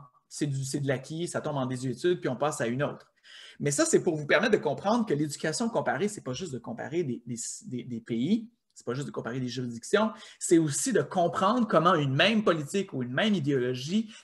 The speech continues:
traverse les frontières. Et ça nous ramène, ça nous permet d'avoir une perspective critique par rapport à celle-là, parce qu'à la fin,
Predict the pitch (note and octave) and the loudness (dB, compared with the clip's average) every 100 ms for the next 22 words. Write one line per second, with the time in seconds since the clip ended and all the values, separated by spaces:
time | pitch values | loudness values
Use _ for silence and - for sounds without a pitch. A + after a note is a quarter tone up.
0 | - - G#3+ G3+ A3+ A3+ - D#3 C#3+ D3 | -6 4 8 8 8 6 2 -2 0 0
1 | C3+ D#3+ C#3+ A#2+ - _ - - - - | 0 2 2 2 -4 _ -20 -20 -20 -20
2 | _ _ _ _ _ D#4 E4 - G3 F#3+ | _ _ _ _ _ 4 6 8 8 8
3 | F3 F3 A3 F#3+ F3 F3+ F#3+ A#3 E3 F3+ | 6 6 6 4 6 6 8 8 8 6
4 | D3+ D#3+ E3+ A#3+ A3+ A#3+ B3 D#4+ - C#3+ | 4 2 0 0 0 0 0 0 4 4
5 | C3 D3 C#3+ D3+ C#3 C3+ - G3+ G3+ D3+ | 6 4 4 2 0 -2 -2 2 2 2
6 | A3 | -2